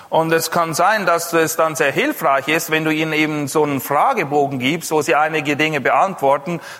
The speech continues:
damit du dir einfach mal einen groben Überblick verschaffen kannst, mit wem du es überhaupt zu tun hast hier.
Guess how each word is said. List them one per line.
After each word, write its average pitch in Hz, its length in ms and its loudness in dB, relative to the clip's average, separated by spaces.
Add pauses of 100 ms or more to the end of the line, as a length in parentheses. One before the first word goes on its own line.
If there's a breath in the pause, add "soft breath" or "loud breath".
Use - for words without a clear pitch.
damit 180 260 2
du 190 60 2
dir 170 160 2
einfach 196 240 0
mal 175 200 4
einen 160 220 0
groben 196 300 0
Überblick 175 500 0
verschaffen 131 520 -2
kannst, 139 340 -2
mit 143 160 -6
wem 139 220 -2
du 143 60 0
es 135 100 -4
überhaupt 139 340 0
zu 151 80 -6
tun 165 320 -4
hast 110 240 -2
hier. 107 240 -6